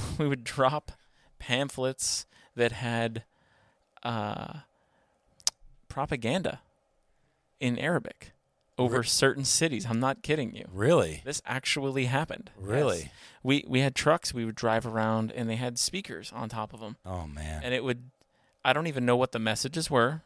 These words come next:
Speaker 2: Sure.
Speaker 1: But it was from psyops, and it would just say messages in Arabic.
Speaker 2: Is that right?
Speaker 1: We would, yeah, we would, we'd have this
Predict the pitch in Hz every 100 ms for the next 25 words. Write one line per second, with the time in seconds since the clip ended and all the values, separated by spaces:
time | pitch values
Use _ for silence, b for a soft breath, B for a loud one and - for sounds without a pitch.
0 | - - 90 80 127 127 135 - 117 110
1 | 123 165 185 117 - - - 135 123 120
2 | - - - 120 127 - 127 117 117 123
3 | 117 139 131 123 - - _ B B B
4 | B B B - - _ 95 92 104 98
5 | 92 80 127 131 - - - - 131 131
6 | - - 127 127 131 - _ _ _ 131
7 | 127 127 127